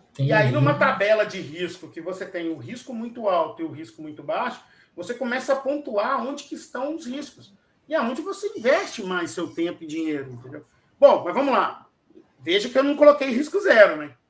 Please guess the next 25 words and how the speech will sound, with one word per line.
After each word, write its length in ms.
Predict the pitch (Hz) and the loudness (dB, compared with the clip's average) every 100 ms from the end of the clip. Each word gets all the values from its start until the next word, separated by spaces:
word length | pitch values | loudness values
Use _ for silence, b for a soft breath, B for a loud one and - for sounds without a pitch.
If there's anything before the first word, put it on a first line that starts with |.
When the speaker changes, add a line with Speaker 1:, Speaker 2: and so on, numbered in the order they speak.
| - | -20
Speaker 2:
Coloquei 260 | 156 151 143 | -18 -16 -18
risco 240 | - 240 | -16 -4
oito. 420 | 214 190 156 - _ | 0 0 -2 -10 _
Poderia 260 | 151 165 175 | -12 -10 -10
ser 140 | 180 | -10
risco 240 | 175 180 - | -10 -12 -8
três, 560 | 202 202 185 131 - | 2 4 4 0 -12
mas 160 | - - | -20 -20
zero 460 | - 156 214 269 330 | -12 -4 -2 -2 -4
é 40 | |
impossível 600 | - - - 185 - 147 | -10 -10 -12 -12 -10 -10
ter, 80 | 120 | -8
né? 60 | 127 | -4
Speaker 1:
Impossível, 680 | 131 123 117 107 104 101 - | 0 0 0 -2 -4 -6 -2
é. 240 | 107 101 | 0 0
Você 260 | - - - | -4 -8 -2
Speaker 2:
É. 120 | 156 | -2
Speaker 1:
acreditar 560 | - - 127 110 160 311 | -2 -10 -10 -4 6 6
Speaker 2:
Mas 60 | |
Speaker 1:
que 80 | - | 8
você 80 | 139 | 6
vai 220 | 127 180 | 6 6
zerar 560 | 143 139 113 113 143 165 | 6 6 4 2 0 -2
é 200 | 185 196 - | -6 -10 4
Speaker 2:
Tá. 440 | 311 269 - - | 6 6 4 -6